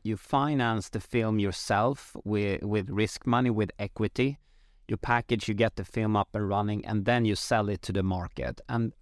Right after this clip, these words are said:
that is, of course, a more risky way of doing it because,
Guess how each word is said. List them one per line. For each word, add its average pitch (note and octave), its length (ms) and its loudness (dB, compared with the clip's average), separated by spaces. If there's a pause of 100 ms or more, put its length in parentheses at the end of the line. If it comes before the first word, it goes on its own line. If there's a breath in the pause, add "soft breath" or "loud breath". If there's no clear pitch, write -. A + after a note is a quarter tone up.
(120)
that A#2 240 2
is, A#2+ 160 -2
of G#2+ 140 -4
course, G#2+ 420 -2
a A2+ 80 -2
more G#2 500 2
risky C3 760 -4 (280)
way A2 160 2
of G2+ 100 0
doing A2 280 2
it C3+ 160 -2
because, G#2+ 640 -2